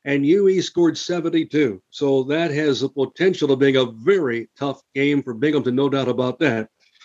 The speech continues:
Meanwhile, other action, Elmira plays at Horseheads, a double A team, Elmira matching up against the Class A team in Horseheads. Also on Friday's schedule, Maine Enwell travels to Vestal with a B game,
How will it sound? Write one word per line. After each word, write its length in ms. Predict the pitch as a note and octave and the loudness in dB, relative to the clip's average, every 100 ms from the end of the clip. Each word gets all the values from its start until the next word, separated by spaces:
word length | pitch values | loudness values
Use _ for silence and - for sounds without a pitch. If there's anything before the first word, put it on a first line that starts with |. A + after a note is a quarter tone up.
| - _ | -20 _
Meanwhile, 480 | G3 G#3+ F3 A#2 G#2+ | 2 4 4 2 -2
other 320 | E3 G#3 G3 | 2 2 2
action, 340 | D3 C#3 - D3 | 2 0 2 2
Elmira 440 | C#3 D#3 F#3 D3+ | 2 2 2 2
plays 340 | D3+ D#3 C#3 D3+ | 0 0 -2 -4
at 160 | D3+ B2+ | -8 -10
Horseheads, 800 | - F3 E3 D#3+ E3+ F#3 G3 - - _ | -2 0 2 2 2 2 0 -4 -20 _
a 80 | A#2+ | -10
double 340 | G#2+ D#3+ E3 E3 | 0 2 2 2
A 120 | D#3 | 2
team, 260 | D#3 E3 | 2 2
Elmira 420 | C3+ C3 D#3 D#3+ C#3+ | 2 0 0 0 0
matching 380 | C#3+ C#3+ C#3+ | 0 -2 -2
up 140 | C#3+ C#3+ | -2 -2
against 400 | C3+ D3 C#3 - _ - | -2 -2 -2 -10 _ -20
the 60 | |
Class 340 | C#3+ E3 D#3 D3+ | -2 0 0 2
A 120 | C#3+ | 0
team 320 | - C#3+ D3 | 0 0 0
in 140 | D#3 A#2 | 0 -4
Horseheads. 600 | D3 E3 - D3+ A2 - _ _ _ | -2 -2 2 2 2 -6 _ _ _
Also 360 | D#3 D#3+ E3+ D3+ | 0 2 2 2
on 280 | C#3+ C3+ - | 0 -2 -2
Friday's 420 | E3 D3+ D3 B2 | 0 2 2 0
schedule, 440 | - F3 E3 F3+ | 0 0 2 2
Maine 300 | D3+ D#3 D3+ | 2 2 0
Enwell 380 | D#3+ F3+ D#3+ D3 | 0 0 2 0
travels 480 | C#3 D#3+ D3 D3+ C#3 | 0 -4 -2 -2 -2
to 160 | C#3 A2+ | -4 -2
Vestal 420 | E3 D#3 - F3 | -2 -2 0 0
with 100 | C3+ | 0
a 40 | |
B 200 | A#2+ F3 | 2 0
game, 360 | D#3 E3 G3 | 2 2 2